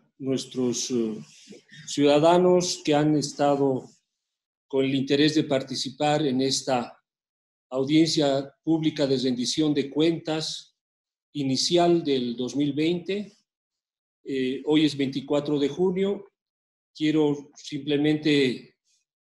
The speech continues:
dar unas pequeñas palabras de bienvenida, eh, principalmente a la gente de, del beni. Quiero recordar a ustedes de que inicialmente,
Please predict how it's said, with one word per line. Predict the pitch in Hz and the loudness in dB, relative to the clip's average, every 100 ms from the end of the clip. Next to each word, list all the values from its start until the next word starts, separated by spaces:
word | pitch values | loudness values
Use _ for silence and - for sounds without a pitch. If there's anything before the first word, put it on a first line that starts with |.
| _ _ _ _ _ _ _ _ | _ _ _ _ _ _ _ _
dar | 147 165 | -2 0
unas | 156 147 | 0 -2
pequeñas | 143 156 156 147 | -4 -2 0 -2
palabras | 147 143 143 143 123 | -2 0 0 0 -2
de | 131 | -2
bienvenida, | 131 131 139 151 170 170 185 - _ _ _ _ _ _ _ _ _ _ - | -2 -2 0 2 2 0 -4 -8 _ _ _ _ _ _ _ _ _ _ -6
eh, | 135 135 | -4 -4
principalmente | 139 147 151 156 180 180 185 180 180 | -2 -2 -2 0 2 2 2 2 2
a | 170 | 2
la | 143 131 | 2 0
gente | - 160 160 160 156 | -2 -4 -4 -2 -2
de, | 139 135 131 123 113 - _ _ _ _ - | -2 -2 -2 -4 -6 -14 _ _ _ _ -10
del | 123 | -6
beni. | 123 175 190 208 214 - _ _ _ _ _ _ _ _ | 0 2 2 0 -4 -8 _ _ _ _ _ _ _ _
Quiero | 147 151 151 139 | -4 0 0 0
recordar | 139 143 135 139 143 | -4 -4 -4 0 0
a | 143 | 0
ustedes | 127 156 156 156 139 | -2 -2 0 0 -2
de | 139 139 | -6 -4
que | 139 | -6
inicialmente, | 135 135 - 156 160 165 170 170 175 170 - | -6 -6 -4 -4 -2 -2 -2 -2 -4 -4 -8